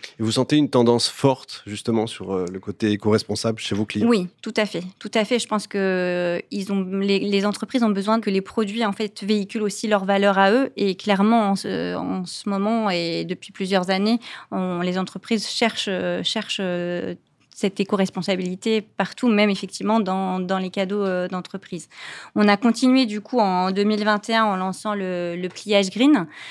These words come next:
Speaker 2: hein, qui est du coup notre nouvelle ligne, euh, pliage, euh, qui elle aussi est donc, euh, dans une, euh, toile polyester recyclée. Donc là, on n'est plus sur, euh,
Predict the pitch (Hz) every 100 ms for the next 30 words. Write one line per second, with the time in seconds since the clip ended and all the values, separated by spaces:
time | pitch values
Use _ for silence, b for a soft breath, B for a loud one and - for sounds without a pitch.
0 | B B 202 202 - 185 180 185 - 214
1 | 190 - - 190 196 196 196 226 202 175
2 | 170 170 170 165 165 175 170 - - 190
3 | 202 254 214 170 B B B B 190 185
4 | 185 180 - 202 196 - 214 214 202 -
5 | 247 240 - 208 214 196 196 196 175 185
6 | 180 185 185 175 170 165 175 - 226 214
7 | 196 - 196 185 190 - 202 190 190 -
8 | - - 240 294 185 175 226 214 190 185
9 | - 233 226 - 202 185